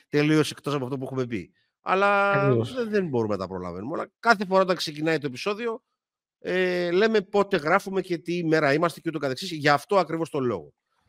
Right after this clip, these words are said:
Speaker 1: Ε, δευτερευόντως, βέβαια, για τα παιδ-, ο, επειδή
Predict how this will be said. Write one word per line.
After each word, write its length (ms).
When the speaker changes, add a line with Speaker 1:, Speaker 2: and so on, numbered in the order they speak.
Speaker 1:
Ε, 160
δευτερευόντως, 840
βέβαια, 540
για 220
τα 160
παιδ-, 260
ο, 380
επειδή 440